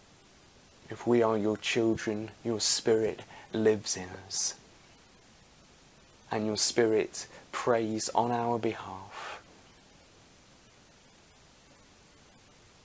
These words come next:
Lord God, we pray for ourselves and those we know who are in a time of difficulty at the moment,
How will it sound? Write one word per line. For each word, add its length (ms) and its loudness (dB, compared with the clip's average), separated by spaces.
Lord 200 4
God, 220 8
we 120 4
pray 320 2
for 200 4
ourselves 880 2
and 200 6
those 320 8
we 100 4
know 320 2
who 140 -2
are 120 6
in 120 2
a 60 -2
time 420 -2
of 160 -4
difficulty 680 -4
at 80 -2
the 80 -2
moment, 640 -8